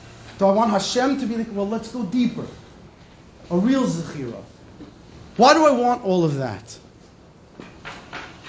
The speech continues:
Because all of that seems good.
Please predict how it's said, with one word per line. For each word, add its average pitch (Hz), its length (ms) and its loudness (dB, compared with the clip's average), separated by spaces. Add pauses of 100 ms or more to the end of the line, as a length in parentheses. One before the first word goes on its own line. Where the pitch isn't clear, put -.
(420)
Because 160 280 -4
all 208 180 2
of 180 120 2
that 180 260 0
seems 165 720 0 (2250)
good. 190 260 6